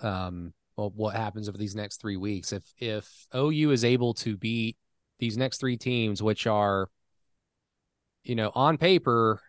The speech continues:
and even a little bit on the field, three significantly worse teams than the two teams O U just played and lost to, um, that will show me that, okay, like, just like Alan said at the beginning, like, this coaching staff has elevated the level of talent, the level of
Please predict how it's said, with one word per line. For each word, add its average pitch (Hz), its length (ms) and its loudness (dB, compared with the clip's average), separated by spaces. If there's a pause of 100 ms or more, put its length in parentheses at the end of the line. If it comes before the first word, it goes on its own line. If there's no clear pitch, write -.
(120)
and 117 340 -4 (120)
even 127 320 -4
a 123 40 0
little 123 160 0
bit 120 280 2 (280)
on 120 180 -4
the 107 80 -6
field, 110 580 -2 (180)
three 131 440 0
significantly 127 720 -4
worse 120 280 -4
teams 117 340 -6
than 110 100 -6
the 101 60 -6
two 117 220 -6
teams 110 320 -6
O 110 100 0
U 107 160 -2
just 104 220 -6
played 104 260 -2
and 95 200 -4
lost 104 380 0
to, 90 320 -6 (200)
um, 90 380 -14 (720)
that 139 180 4
will 147 200 2 (140)
show 175 320 6
me 113 200 0
that, 107 220 -2
okay, 127 420 0
like, 104 260 -2 (160)
just 123 180 -2
like 120 140 0
Alan 117 240 0
said 113 140 -4
at 98 60 -10
the 104 60 -12
beginning, 107 320 -2
like, 98 320 -6
this 113 200 -4
coaching 117 300 -6
staff 110 280 0
has 107 160 -2
elevated 107 580 -2
the 104 160 -6
level 104 420 -4
of 92 180 -14
talent, 104 600 -10
the 107 300 -10
level 107 400 -2
of 95 180 -10